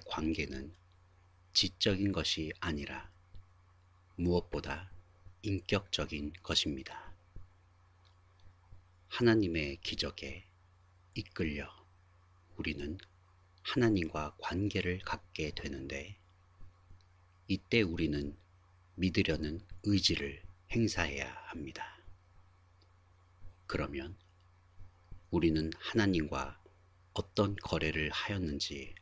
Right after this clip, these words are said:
알게 되고 그 엄청난 기적을 지적으로도 이해하기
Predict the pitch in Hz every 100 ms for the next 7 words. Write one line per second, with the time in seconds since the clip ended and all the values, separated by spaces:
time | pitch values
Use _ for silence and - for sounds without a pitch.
0 | - - 80 76 85 80 - 73 85 -
1 | - - - - - - - - - 104
2 | 90 101 107 - 110 104 101 - - -
3 | 71 71 - - - - - - - -
4 | - - - - 107 87 85 - 73 80
5 | - _ - - - - - 107 98 92
6 | 73 - 73